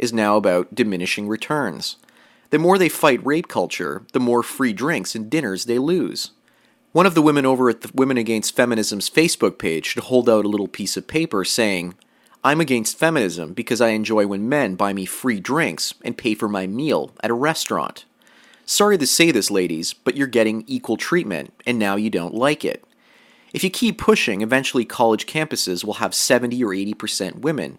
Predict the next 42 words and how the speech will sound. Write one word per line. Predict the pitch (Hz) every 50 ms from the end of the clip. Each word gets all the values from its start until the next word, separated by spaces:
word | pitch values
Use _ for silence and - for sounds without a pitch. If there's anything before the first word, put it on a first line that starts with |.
| - -
on | - 131 143 139
them. | 107 85 55 - - _ _ _ _ _ _ _ _ _ _ _ _ -
Then | 131 185 190 156 131
just | - 151 143 - - -
think | 196 190 175 -
to | - 135
yourselves, | 113 98 - - 92 76 52 58 - - - -
it | -
will | 131 131 127
be | 127 135
harder | 123 - - - - 170 160 151 135 127
than | 127 127 143
ever | 160 151 110
to | 101 101
become | 98 113 107 - - 98 98
hypergamous | - 110 104 - - - 156 156 143 123 98 82 - -
when | 113 107
you | 110 117
finish | - - 101 92 90 98 -
school, | - - - 156 143 113 95 78 - - _ _ _ _ - - - - - _ - -
and | 135
harder | 160 - - - 202 196 185 156
to | 127
find | - - - 131 123 120
a | 113
man | 117 120 147 165 151 117
that | 110 107
makes | 107 107 104 - -
more | 117 107 104
money | 110 120 151 170 160
than | 123 113 92
you | 90 82 71 71 82 82 - -
and | 127 131 127 123 113 95 -
then | 123 120 117 113
goes | 113 110 113 107 131
out | 147 135 101
and | 90 92
pays | - - 101 98 98 95
off | 104 101 101 - -
your | 117 110
college | - - 90 87 90 90 92 - -
debt. | - 156 151 107 - - -